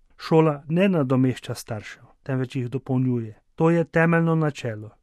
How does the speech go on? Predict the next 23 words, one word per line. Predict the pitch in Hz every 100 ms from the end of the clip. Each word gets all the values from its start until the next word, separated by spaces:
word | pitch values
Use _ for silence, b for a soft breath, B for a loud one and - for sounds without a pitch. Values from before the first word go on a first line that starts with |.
| _ -
Vsak | 226 240 -
drug | 139 156 156 -
udeleženec | 139 143 147 139 135 135 127 -
pri | 135
vzgojnem | 123 131 139 131
procesu | 131 123 - 185 - 175 - 160
lahko | 139 - 135
dela | 160 208 190
le | 170 185 -
v | 156 147 143
imenu | 151 185 180
staršev, | - 156 120 - 117 - _
z | 127 123
njihovim | 135 143 131 120
soglasjem | - 131 123 127 117 - 156 156 -
in | 143
v | 139
določeni | 143 165 202 175 160
meri | 151 180 175
celo | - 165 185
po | - 156
njihovem | 185 - 170 165 160
naročilu. | 147 139 - 135 110